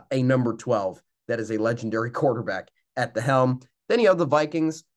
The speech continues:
who came back and beat the Lions twenty-eight to twenty-four, despite being down ten to nothing and twenty-four to fourteen. This is a back and forth game, uh, ended on the last play with a Josh Metellus interception. And really,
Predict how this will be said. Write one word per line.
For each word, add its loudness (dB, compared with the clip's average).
who 0
came -4
back -6
and -12
beat -8
the -2
Lions -4
twenty-eight -4
to -20
twenty-four, -6
despite -2
being -4
down -4
ten -8
to -6
nothing -6
and -2
twenty-four -4
to -6
fourteen. -6
This -8
is -2
a -2
back -2
and -4
forth -4
game, -4
uh, -2
ended 2
on 4
the 2
last 0
play -2
with -6
a -14
Josh -8
Metellus -6
interception. -6
And -12
really, -2